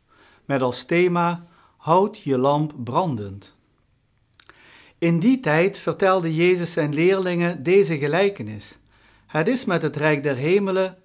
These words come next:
als met tien meisjes die met hun lampen uittrokken,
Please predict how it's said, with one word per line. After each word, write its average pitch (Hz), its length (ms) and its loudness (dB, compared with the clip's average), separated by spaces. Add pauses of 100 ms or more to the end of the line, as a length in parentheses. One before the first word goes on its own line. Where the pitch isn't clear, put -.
als 147 320 -2
met 139 340 -4 (200)
tien 214 260 0
meisjes 180 600 0 (280)
die 165 140 0
met 151 200 2
hun 131 180 0
lampen 175 400 0
uittrokken, 180 680 -2